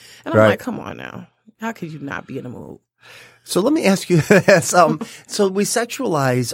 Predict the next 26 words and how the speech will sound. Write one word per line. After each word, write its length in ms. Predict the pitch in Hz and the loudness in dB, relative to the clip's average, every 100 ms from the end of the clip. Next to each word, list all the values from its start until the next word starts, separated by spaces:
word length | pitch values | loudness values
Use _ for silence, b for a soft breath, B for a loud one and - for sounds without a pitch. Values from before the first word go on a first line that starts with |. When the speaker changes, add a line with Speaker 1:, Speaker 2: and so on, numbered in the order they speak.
| - | 2
Speaker 2:
uh, 120 | 139 | 4
ma-, 260 | 139 143 143 | 6 4 2
the 120 | 135 | 0
black 240 | 127 127 117 | 2 2 2
man 160 | 123 117 | 0 2
and 100 | 113 | 2
the 60 | |
big 180 | 110 117 | 0 0
pe-, 140 | 156 135 | 0 0
the 100 | 123 | 2
B 160 | 180 | 2
B 120 | 156 | 4
C, 240 | 139 123 87 | 0 -2 -2
right? 360 | 98 123 131 - | 2 4 2 0
Big 160 | 151 | 2
black 200 | - 127 | 4 4
Speaker 1:
Mm-hmm. 80 | 101 | 2
Speaker 2:
cock, 200 | 87 - | -2 -2
right? 180 | 113 135 | 0 0
Speaker 1:
Mm-hmm. 340 | 190 - - - | -2 -12 -20 -4
Speaker 2:
Well, 80 | 151 | 0
how 60 | |
do 80 | 233 | 2
we 100 | 277 | 0
sexualize 500 | 214 202 - 160 147 | 0 -2 2 4 4
women, 300 | 147 151 98 | 2 0 -2